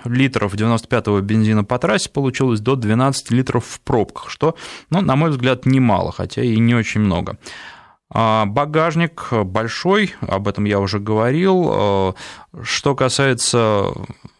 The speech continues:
э, крышки багажника, или как это назвать, э, задней двери, то, а, вместо привычной по другим автомобилям ручки он закрывается с помощью, а, такой, э, ну, я не знаю, хвостиком это можно назвать, такого хвостика, который внутрь растет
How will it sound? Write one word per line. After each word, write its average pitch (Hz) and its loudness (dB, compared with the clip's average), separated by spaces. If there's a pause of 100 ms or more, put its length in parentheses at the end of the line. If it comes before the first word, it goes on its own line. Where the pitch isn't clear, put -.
(200)
э, 92 0
крышки 131 0
багажника, 113 0
или 90 -2
как 90 -4
это - -8
назвать, 95 0
э, 90 -2 (120)
задней 101 0
двери, 139 2
то, 117 -2 (480)
а, 95 2 (220)
вместо 113 0 (180)
привычной 135 2
по - -4
другим 110 0
автомобилям 113 0
ручки 185 0
он 113 2
закрывается 127 0
с - -10
помощью, 117 0 (420)
а, 90 -2
такой, 107 0
э, 73 -2
ну, 87 -4
я 117 0
не 110 4
знаю, 104 2
хвостиком 120 0
это 110 -2
можно 104 4
назвать, 98 2
такого 98 -2
хвостика, 110 -2
который 110 0
внутрь 113 2
растет 101 0